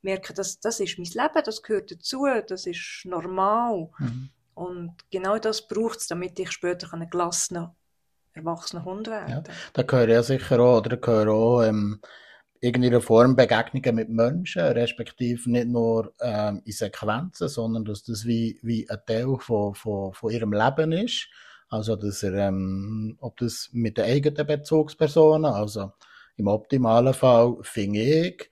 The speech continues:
Speaker 2: dass, äh, ein Wurf junge Hunde im Wohnzimmer, ähm, also dort, wo das Leben von einer Familie, ähm, stattfindet,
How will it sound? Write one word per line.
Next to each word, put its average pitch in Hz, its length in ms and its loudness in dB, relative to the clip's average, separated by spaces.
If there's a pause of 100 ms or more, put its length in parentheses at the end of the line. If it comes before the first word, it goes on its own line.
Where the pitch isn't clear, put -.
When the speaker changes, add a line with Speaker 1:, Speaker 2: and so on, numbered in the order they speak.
(320)
Speaker 2:
dass, 113 340 -6
äh, 110 60 -2 (180)
ein 104 160 -4
Wurf 113 320 0
junge 117 380 4
Hunde 117 240 0
im 95 100 -4
Wohnzimmer, 120 720 -4 (200)
ähm, 117 300 -2
also 104 180 -8
dort, 113 200 -4
wo 107 60 -6
das - 160 -10
Leben 139 340 4
von 135 160 4
einer 135 100 4
Familie, 151 880 6
ähm, 151 680 2
stattfindet, 156 960 -4